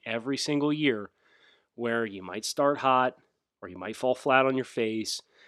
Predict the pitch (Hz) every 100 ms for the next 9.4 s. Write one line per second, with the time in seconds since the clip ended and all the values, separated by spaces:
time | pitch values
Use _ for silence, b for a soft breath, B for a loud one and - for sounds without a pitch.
0 | b 95 92 110 113 135 139 143 139 143
1 | 123 120 120 113 101 107 123 135 127 -
2 | 113 107 113 113 120 127 127 113 - 113
3 | 110 - 92 120 - 151 143 131 - 113
4 | 113 107 101 95 95 95 95 - - -
5 | 98 - - _ _ b b b b b
6 | b b b - 117 143 165 151 151 175
7 | 151 135 151 156 143 139 - 139 120 -
8 | 117 127 131 131 123 113 120 120 - 117
9 | 117 110 -